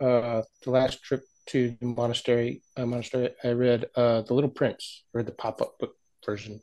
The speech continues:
but I was reading that. It was talking about the fox comes to him and says, "You need to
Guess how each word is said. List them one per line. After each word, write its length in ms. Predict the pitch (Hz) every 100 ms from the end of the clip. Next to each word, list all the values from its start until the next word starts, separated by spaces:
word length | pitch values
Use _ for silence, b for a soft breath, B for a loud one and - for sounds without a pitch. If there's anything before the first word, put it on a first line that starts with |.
| _
but 140 | 120 120
I 60 |
was 300 | 113 110 - - -
reading 320 | 131 127 120
that. 220 | 120 117 -
It 60 |
was 140 | 123 -
talking 420 | 131 117 135 117
about 360 | 117 113 110
the 100 | -
fox 380 | 110 131 117 -
comes 280 | - 123 117
to 100 | -
him 120 | 117
and 140 | 113 110
says, 320 | 123 110 104
"You 80 | 117
need 220 | 113
to 40 | 104